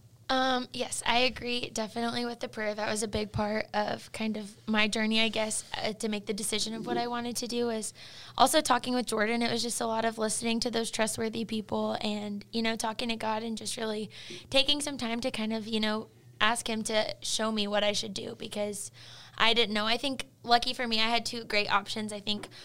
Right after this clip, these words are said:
whichever route I would have taken, like, I would have felt very fulfilled. I would have been doing something that fulfilled that desire, that purpose inside of me to s-, serve others and to love other people. But in the end, I knew that teaching was kind of more where that pull was for me.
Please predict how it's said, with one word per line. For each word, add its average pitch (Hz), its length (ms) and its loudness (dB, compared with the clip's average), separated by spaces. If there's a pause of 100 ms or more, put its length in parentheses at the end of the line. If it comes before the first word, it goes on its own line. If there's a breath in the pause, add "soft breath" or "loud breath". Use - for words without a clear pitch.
(120 loud breath)
whichever 233 420 2
route 220 300 0
I 214 380 4
would 214 140 2
have 226 120 -6
taken, 214 440 -4
like, 208 180 -6
I 214 80 -6
would 214 160 -6
have 214 240 -4 (300 loud breath)
felt 262 300 6
very 226 200 0
fulfilled. 220 460 0
I 220 80 0
would 220 120 0
have 214 100 -4
been 214 280 0 (120)
doing 233 280 2
something 220 320 -2
that 208 200 0
fulfilled 220 420 0
that 220 280 2 (500 loud breath)
desire, 240 500 8
that 233 200 4
purpose 226 360 0
inside 226 340 2
of 240 80 -2
me 226 160 0
to 226 120 -4
s-, - 200 -8
serve 226 340 2
others 220 380 2
and 220 160 -4
to 220 120 0
love 208 260 4
other 226 200 2
people. 220 540 -2 (160)
But 226 320 8 (460 loud breath)
in 247 140 4
the 240 140 4
end, 226 200 4
I 220 80 4
knew 220 180 2
that 220 320 0
teaching 226 380 -2
was 226 140 -2
kind 214 160 0
of 208 100 -6
more 214 180 2
where 214 140 2
that 226 240 -2
pull 233 200 2
was 269 220 -2
for 311 160 -6
me. 330 260 -6